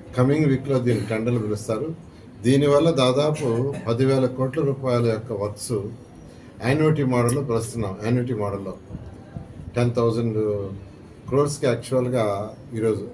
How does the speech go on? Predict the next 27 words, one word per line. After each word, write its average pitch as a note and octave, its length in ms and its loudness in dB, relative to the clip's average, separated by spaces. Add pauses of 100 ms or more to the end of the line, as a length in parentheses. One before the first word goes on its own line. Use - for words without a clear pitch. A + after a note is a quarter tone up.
ఈ C#3 100 0
ప్రాజెక్ట్లో D3+ 540 2
మెయిన్గా D3 380 2
ఏంటంటే, C3 340 2
డ్రింకింగ్ F#3 540 -2
వాటర్, G#2+ 300 2 (640)
ప్రతి C3 300 4 (100)
ఇంటికి F#3 480 4
ట్యాప్ C#3+ 400 0
కనెక్షన్ D3 360 0
ఇవ్వాలనేది B2+ 360 2
ముఖ్యమంత్రి B2 520 0
గారి A2+ 140 4
యొక్క G2 160 -2
ఉద్దేశం. G#2 400 0 (320)
అది B2 160 4
కూడా G3 300 4 (480)
సర్ఫేస్ C#3+ 500 4
వాటర్, A2 320 2 (360)
అంటే D3 480 4 (460)
బోర్ల E3+ 340 8
నుంచి F3 280 4
వాటర్ C#3+ 420 2
తీయటం C#3 280 0
కాకుండా B2 580 -2 (840)
సర్ఫేస్ D#3+ 460 2
వాటర్. A2+ 320 0